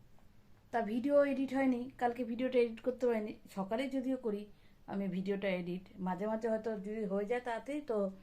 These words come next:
রাতে করে ফেলি। তা ভিডিও এডিট করতে করতে দেরি হলো, আর বৃহস্পতিবার আজকে। ভিডিও এডিট করে তারপর সব কাজটা সেরে পুজো দিয়ে উঠতে উঠতে, তো যেরকম রোজকার কাজ সেরকম সারলাম। তা সেরে ওই জন্য আজকে একটু ভেবেছিলাম দুপুরে একটু শোবো।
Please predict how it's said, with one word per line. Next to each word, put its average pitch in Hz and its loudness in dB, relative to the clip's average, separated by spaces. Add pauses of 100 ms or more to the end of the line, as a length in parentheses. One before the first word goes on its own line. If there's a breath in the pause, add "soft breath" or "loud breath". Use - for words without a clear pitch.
(400 loud breath)
রাতে 190 2
করে 170 0
ফেলি। 143 -6 (1300 soft breath)
তা 233 6
ভিডিও 214 2
এডিট 240 4
করতে 254 0
করতে 247 -2
দেরি 226 0
হলো, 240 2
আর 240 2
বৃহস্পতিবার 226 2
আজকে। 220 0 (580 soft breath)
ভিডিও 202 0
এডিট 226 0
করে 226 0
তারপর 226 0
সব 226 -4
কাজটা 220 -2
সেরে 214 -6
পুজো 220 -4
দিয়ে 214 0
উঠতে 208 -6
উঠতে, 226 -4 (300)
তো - -16 (160)
যেরকম 294 2 (380)
রোজকার 254 2
কাজ 269 0
সেরকম 226 -2
সারলাম। 196 -2 (560 soft breath)
তা 220 0
সেরে 240 0
ওই 339 2
জন্য 294 0
আজকে 262 0
একটু 269 -6
ভেবেছিলাম 247 0
দুপুরে 233 0
একটু 262 -4
শোবো। 226 6